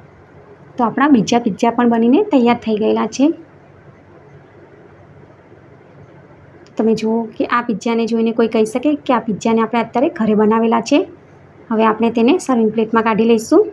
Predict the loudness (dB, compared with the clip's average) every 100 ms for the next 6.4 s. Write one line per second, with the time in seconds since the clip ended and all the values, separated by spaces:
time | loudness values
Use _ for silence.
0 | -10 -20 -20 -20 -20 -20 -20 _ _ _
1 | -20 -20 -20 -20 -20 -20 -4 -4 -2 -2
2 | 2 2 0 -16 -20 -4 -4 -2 -4 -2
3 | -4 -4 -2 0 2 0 0 0 0 2
4 | 2 2 2 2 0 0 0 0 0 0
5 | -2 0 0 -2 0 0 0 -6 -4 0
6 | 2 2 2